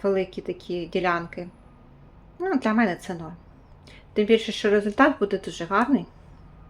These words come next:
Дуже буде красива робота. Теж планую її оформити в раму, бо якось, ну, більшість сюжетів від Ізабель Готьє, мені чомусь здається, що вони так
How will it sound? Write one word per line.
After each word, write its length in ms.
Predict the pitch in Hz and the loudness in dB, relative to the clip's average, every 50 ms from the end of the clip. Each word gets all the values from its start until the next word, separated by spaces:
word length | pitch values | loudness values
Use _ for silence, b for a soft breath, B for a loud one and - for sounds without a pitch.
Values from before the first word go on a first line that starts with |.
| - - - - - - - - - - - - - - - - - - - - - - - - - - - - - - - - - - - - - - - - - - - - - - - - - - - - - | -20 -20 -20 -20 -20 -20 -20 -20 -20 -20 -20 -20 -20 -20 -20 -20 -20 -20 -20 -20 -20 -20 -20 -20 -20 -20 -20 -20 -20 -20 -20 -20 -20 -20 -20 -20 -20 -20 -20 -20 -20 -20 -20 -20 -20 -20 -20 -20 -20 -20 -20 -12 -10
Дуже 200 | 175 170 170 175 | -10 -10 -10 -10
буде 220 | - 185 180 175 | -10 -10 -12 -10
красива 420 | - - 170 - - - 165 160 | -14 -14 -16 -16 -14 -14 -14 -12
робота. 440 | 165 175 - - 175 180 - 190 196 - - - - - - - - - - - - - - - - - - - - - - - - - - - B B B B B B B | -12 -16 -16 -16 -16 -16 -16 -16 -18 -18 -20 -20 -20 -20 -20 -20 -20 -20 -20 -20 -20 -20 -20 -20 -20 -20 -20 -20 -20 -20 -20 -20 -20 -20 -20 -20 B B B B B B B
Теж 180 | - 220 214 - | -2 -2 -2 -2
планую 400 | - 214 202 202 202 202 196 190 | 0 0 0 2 2 2 2 0
її 300 | 190 185 185 - 196 190 | 0 -2 -2 -2 -2 0
оформити 760 | 190 185 190 - - 196 190 185 190 185 185 - 190 180 180 | 0 -2 -4 -2 0 2 2 2 0 -4 -6 -4 -2 0 0
в 80 | 180 180 | 0 2
раму, 340 | 220 240 277 302 339 294 233 | 2 4 4 4 4 2 2
бо 320 | - 190 190 196 202 202 | 2 2 2 2 4 4
якось, 480 | 202 208 208 208 208 202 196 - - B B B B B B B B B B - - | 4 4 2 2 0 -2 -2 -2 -12 B B B B B B B B B B -4 0
ну, 100 | 233 208 | 0 2
більшість 540 | - 247 262 285 262 - 226 208 - - - | 4 4 4 4 4 2 -2 -4 -4 -4 -2
сюжетів 460 | - 214 208 - 277 285 - 277 - | -2 0 4 4 2 4 4 2 0
від 180 | - 185 - - | 0 -2 -4 -4
Ізабель 400 | 185 - 196 185 175 196 190 190 | -4 -2 -2 -2 0 0 -2 0
Готьє, 320 | 202 196 - - 254 277 | -2 -4 -2 0 0 2
мені 280 | 302 247 202 196 202 202 | 2 2 2 0 -2 -6
чомусь 340 | - - 202 196 190 185 | -6 -6 -6 -4 -6 -6
здається, 360 | - - 190 202 202 196 202 175 | -4 -2 0 2 0 0 -2 -8
що 200 | - - 202 185 | -8 -6 -6 -6
вони 160 | 196 190 185 | -4 -6 -4
так 220 | - 196 190 - | -4 -4 -4 -4